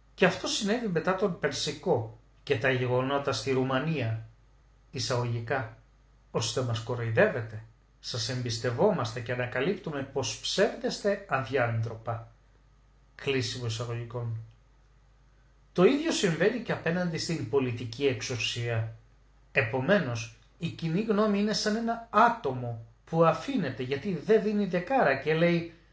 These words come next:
«Αφού το λέτε, έτσι θα είναι». Αλλά κάποτε συνέρχεται απότομα, με ταχύτητα φωτός και λέει, «Όχι, δεν σας πιστεύουμε πια καθόλου».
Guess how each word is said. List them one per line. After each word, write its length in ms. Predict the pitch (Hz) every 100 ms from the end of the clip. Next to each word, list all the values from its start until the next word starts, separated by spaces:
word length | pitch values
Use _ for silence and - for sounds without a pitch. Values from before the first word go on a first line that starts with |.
| _ _ _ -
«Αφού 300 | 110 - 190
το 140 | 165
λέτε, 520 | 139 220 - 127 113 - -
έτσι 320 | 175 - 160
θα 300 | - - 196
είναι». 280 | 123 110 - - - _ _ _ _ _
Αλλά 260 | - 175 190
κάποτε 480 | - 302 302 - 240
συνέρχεται 580 | - 185 190 202 170
απότομα, 680 | 131 117 156 160 120 117 113 - _ _
με 160 | 139 147
ταχύτητα 640 | 151 120 254 254 254 165
φωτός 640 | - 151 - 294 175 -
και 180 | - 139
λέει, 480 | 139 160 147 - - _ _ _
«Όχι, 580 | 156 196 - - 113 113 - _ _ -
δεν 280 | 123 156
σας 300 | 156 131 -
πιστεύουμε 640 | - - - 139 123 123 123
πια 260 | 113 - 135
καθόλου». 720 | 135 117 156 147 113 110